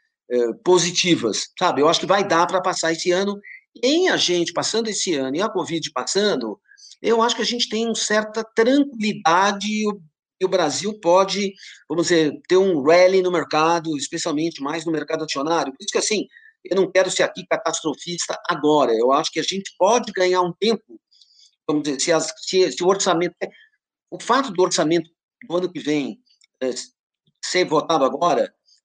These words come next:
depois do que aconteceu com a Dilma, que levou o impeachment por fazer pedalada, contabilidade criativa,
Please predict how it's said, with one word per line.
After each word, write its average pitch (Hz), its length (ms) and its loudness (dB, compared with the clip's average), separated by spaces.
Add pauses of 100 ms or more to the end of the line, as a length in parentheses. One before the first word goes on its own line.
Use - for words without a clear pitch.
(120)
depois 220 460 -4
do - 100 -6
que - 80 -4
aconteceu 156 460 -4
com 139 80 -2
a 120 60 0
Dilma, 139 420 0
que 139 100 -6
levou 143 200 -2
o 175 40 0
impeachment 143 640 -10
por 135 160 -16
fazer 143 300 -2
pedalada, 160 840 2 (320)
contabilidade 156 800 0
criativa, 160 840 0